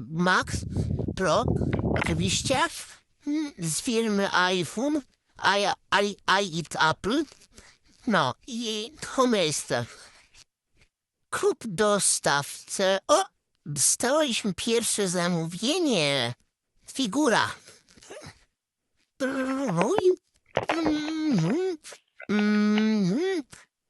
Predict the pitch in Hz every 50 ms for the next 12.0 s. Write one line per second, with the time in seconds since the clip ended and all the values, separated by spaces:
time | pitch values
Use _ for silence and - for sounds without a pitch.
0 | _ _ - 202 214 220 220 220 214 214 208 208 214 220 240 277 311 208 165 185
1 | 285 392 403 _ - - 190 180 165 196 269 320 311 - - - - _ - -
2 | - - 226 247 285 - - - _ - - 202 202 190 202 196 - - - 349
3 | 427 415 - - - - 233 202 196 180 151 147 151 - - 156 156 156 151 156
4 | 170 208 277 285 220 208 208 190 185 175 165 151 - - 180 156 147 170 175 170
5 | - - 170 156 - 139 147 143 156 139 185 196 180 - - - 262 226 - -
6 | - 262 294 285 233 - - - - 208 175 - - - - - _ _ _ _
7 | _ _ - - 180 160 135 135 - 208 208 202 165 180 151 143 151 - - 175
8 | 160 151 139 135 147 147 185 196 170 269 294 311 - - - 208 180 165 - -
9 | - 180 170 165 156 160 156 160 143 - - 165 165 - - 180 160 - - -
10 | - 349 339 294 277 269 - - - 131 123 131 147 143 135 180 208 - - -
11 | - 233 240 220 202 190 185 175 - - - - 175 139 113 110 107 85 113 123